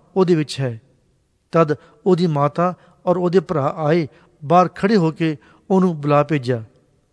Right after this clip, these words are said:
ਅਤੇ ਬਹੁਤ ਲੋਕ ਉਹਦੇ ਚੁਫੇਰੇ ਬੈਠੇ ਸਨ। ਸੋ ਉਹਨੂੰ ਆਖਣ ਲੱਗੇ,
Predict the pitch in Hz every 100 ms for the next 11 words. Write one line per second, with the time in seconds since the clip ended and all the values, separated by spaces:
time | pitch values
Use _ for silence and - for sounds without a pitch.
0 | _ _ _ _ _ _ - 180 190 156
1 | - _ - 139 196 214 170 165 170 _
2 | - 202 175 170 - 156 196 175 - _
3 | 131 139 - - 147 120 - _ _ _
4 | _ _ _ - - 180 208 220 196 -
5 | 175 143 131 196